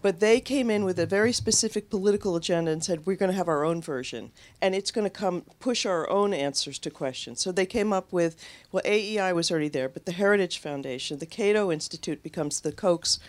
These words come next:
particular one for libertarians. And then, um, judges, the Federalist Society becomes funded. They wanna train their own judges, and they talk about, uh, there's one man who's really important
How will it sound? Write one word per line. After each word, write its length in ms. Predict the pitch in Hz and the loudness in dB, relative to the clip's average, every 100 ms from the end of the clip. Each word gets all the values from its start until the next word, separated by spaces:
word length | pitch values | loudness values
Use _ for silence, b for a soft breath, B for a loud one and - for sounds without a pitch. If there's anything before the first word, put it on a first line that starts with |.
| B - | B -4
particular 480 | 220 190 180 160 | -4 -4 -4 -2
one 160 | 135 135 | -2 -4
for 180 | - 151 | -4 -4
libertarians. 840 | 143 147 143 139 127 131 156 - - | -4 -6 -8 -8 -6 -6 -6 -8 0
And 320 | 175 170 165 B B B B _ | 2 2 -2 B B B B _
then, 420 | 208 202 196 196 _ | 2 2 0 -6 _
um, 460 | 196 185 175 170 - - | 0 2 0 -2 -10 -2
judges, 600 | 190 202 269 294 - - _ _ | 2 4 4 2 2 0 _ _
the 80 | - | -12
Federalist 500 | - 185 180 165 160 | 0 2 2 0 0
Society 460 | 165 - 151 139 131 | 0 0 -2 -4 -8
becomes 440 | 151 147 135 135 | -10 -8 -6 -6
funded. 440 | - 135 131 127 - B _ | -4 -6 -4 -6 -8 B _
They 100 | 170 | -2
wanna 280 | 165 175 165 - - | 0 0 0 -6 -8
train 400 | - 214 226 233 | 0 4 4 4
their 160 | 202 | 4
own 160 | 185 185 | 2 0
judges, 460 | 185 160 156 147 | -2 -2 -2 -2
and 180 | 165 147 B B B B _ | -2 -6 B B B B _
they 220 | 170 190 | -4 -2
talk 300 | 190 208 202 | 0 -2 -2
about, 320 | - 180 170 - | -2 0 0 0
uh, 80 | |
there's 320 | 170 170 - 185 | -4 -4 -2 -2
one 180 | 185 | 0
man 220 | 185 170 165 | 0 -2 -4
who's 260 | 165 - | -6 -6
really 300 | 180 185 185 | -2 0 0
important 560 | 165 - 160 - 156 | -4 -4 -4 -4 -8